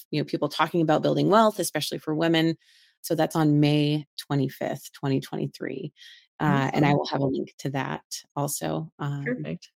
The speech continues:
Speaker 1: on my socials.
Speaker 2: Great. And we'll share that link too in the show notes for this podcast episode for anybody who's listening, or if you're watching it on YouTube, we'll have it in the, in the show notes below as well.
Speaker 1: Yeah.
Speaker 2: Well
Speaker 1: And Megan,
Speaker 2: <laughs>
Speaker 1: I wanna turn it on you 'cause this is going on the Expansive C E O podcast too. I wanna turn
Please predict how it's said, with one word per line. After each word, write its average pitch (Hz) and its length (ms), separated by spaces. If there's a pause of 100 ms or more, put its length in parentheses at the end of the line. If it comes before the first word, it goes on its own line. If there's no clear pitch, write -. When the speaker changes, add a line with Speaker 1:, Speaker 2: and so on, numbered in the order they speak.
(120)
Speaker 1:
on 151 80
my 156 80
socials. 156 540 (320)
Speaker 2:
Great. 247 200
And 196 100
we'll 226 120
share 202 220
that 170 200
link 170 260
too 180 240
in 160 120
the 151 120
show 160 220
notes - 340
for 160 180
this 160 140
podcast 156 540
episode 151 420
for - 80
anybody 165 260
who's 165 280
listening, 165 400
or 156 60
if 160 100
you're 165 100
watching 165 360
it 147 100
on 151 140
YouTube, 165 480
we'll 160 100
have 156 200
it 147 100
in 151 160
the, 156 180 (240)
in 180 60
the 165 60
show 156 200
notes 147 220
below 151 260
as 160 120
well. 185 340 (480)
Speaker 1:
Yeah. 214 240
Speaker 2:
Well 165 100
Speaker 1:
And 170 80
Megan, 180 760
Speaker 2:
<laughs> - 120
Speaker 1:
I 170 100
wanna 185 240 (160)
turn 240 160
it 233 60
on 190 160
you 208 100
'cause 196 140
this 226 180
is 285 100
going 285 220
on 262 140
the 247 60
Expansive 247 540
C 202 280
E 190 60
O 190 60
podcast 180 580
too. 240 420
I - 80
wanna 254 260
turn 202 500